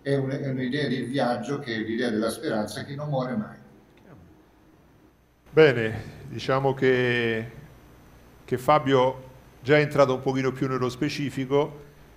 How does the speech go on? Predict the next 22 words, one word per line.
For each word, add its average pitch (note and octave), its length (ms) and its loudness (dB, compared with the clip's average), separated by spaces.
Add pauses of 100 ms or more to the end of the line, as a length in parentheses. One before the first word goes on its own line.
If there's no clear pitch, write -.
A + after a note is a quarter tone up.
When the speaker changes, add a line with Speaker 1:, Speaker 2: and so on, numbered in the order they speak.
(220)
Speaker 2:
e, A2 720 -2 (320)
ed C#3 160 2
è D3 40 6
importante D3 1120 0 (640)
un B2+ 360 -4
film, C#3 380 2
uno A#2 240 -2
sceneggiato, B2+ 680 2
un A#2 120 -6
corto, C3 760 0
poi B2 120 0
capiremo A#2 480 0
bene A2 600 -2
che - 180 -8
taglio B2 320 4
avrà, C3 480 6 (540)
ha C3+ 380 6
delle, A#2+ 560 0
de-, C#3 220 4
una C#3+ 220 4
colonna C#3 400 6
sonora. A#2 680 2